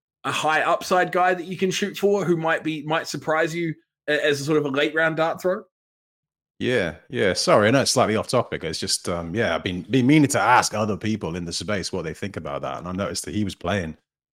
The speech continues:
Speaker 2: you know, a much bigger role towards the back end of the year than he was, um, he was at the beginning. So it's just, yeah, so some of that interests me. But yeah,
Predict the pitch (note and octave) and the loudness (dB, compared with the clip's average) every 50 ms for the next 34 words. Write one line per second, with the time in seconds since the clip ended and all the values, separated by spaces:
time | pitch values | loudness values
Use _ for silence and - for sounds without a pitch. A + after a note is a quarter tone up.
0 | _ - D#2+ D2+ F2+ G2 G#2+ F2 - - A2 G2+ F2+ F2+ E2 F2 F#2+ F#2 E2 D#2+ | _ -8 -6 -4 -2 -2 -2 -2 -2 -4 -4 -2 -2 -2 -4 -4 -4 -4 -6 -8
1 | - F2+ F2 E2 E2 - - D2+ - F2+ - G2 F2+ E2+ E2 D2+ E2 E2+ F2 F2+ | -10 -10 -10 -10 -10 -10 -6 -6 -6 -6 -6 -8 -8 -8 -8 -8 -8 -6 -6 -6
2 | D#2+ D2 D2+ D2+ D2+ D#2 E2 D#2+ D#2+ D2+ - - - D#2+ D#2 D#2 D2+ D2+ - D#2+ | -8 -8 -10 -12 -10 -10 -8 -8 -8 -8 -8 -8 -10 -10 -12 -12 -12 -12 -12 -12
3 | E2+ E2 E2 E2 D#2+ D2 D2+ D#2+ D#2 D#2+ F#2 F#2+ E2 D2 C#2+ E2 D2 D#2+ - - | -12 -10 -10 -12 -12 -10 -10 -10 -10 -8 -8 -8 -8 -10 -10 -8 -8 -8 -6 -2
4 | - - - - C3+ B2+ A2+ G#2+ - - - D3+ C3 A2 F#2+ G2+ G2+ - - E2 | 0 -2 0 0 -4 -4 -4 -4 -4 -2 0 0 2 2 0 -2 -4 -6 -6 -4
5 | - - - E2 D#2 C#2 - _ - - C3 D3 C3+ G#2 F2+ | -4 -4 -4 -6 -8 -10 -10 _ -8 0 4 4 4 4 2